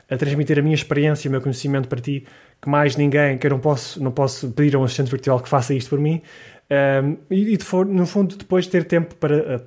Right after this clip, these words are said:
fazer estas tarefas mais, que mais importantes para o teu negócio e delegar aquelas tarefas mais repetitivas, ah, para outras pessoas que o possam fazer tão bem ou até melhor do que tu, como, por exemplo, transcrever os vídeos que eu estou a fazer,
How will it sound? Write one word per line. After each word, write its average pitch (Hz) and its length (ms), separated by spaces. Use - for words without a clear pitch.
fazer 165 240
estas 135 220
tarefas 175 340
mais, 131 380
que - 160
mais 127 160
importantes 120 240
para - 80
o - 20
teu 160 120
negócio 196 340
e 226 100
delegar 202 340
aquelas 185 320
tarefas 165 360
mais 143 360
repetitivas, 135 800
ah, 123 380
para 143 180
outras 156 220
pessoas 160 300
que - 80
o 147 40
possam 170 280
fazer 156 180
tão 190 180
bem 214 380
ou 240 160
até 233 220
melhor 185 280
do 190 120
que 190 100
tu, 175 220
como, 156 160
por 151 120
exemplo, 139 360
transcrever 123 480
os 110 80
vídeos 131 260
que - 80
eu - 20
estou 117 140
a 110 40
fazer, 220 420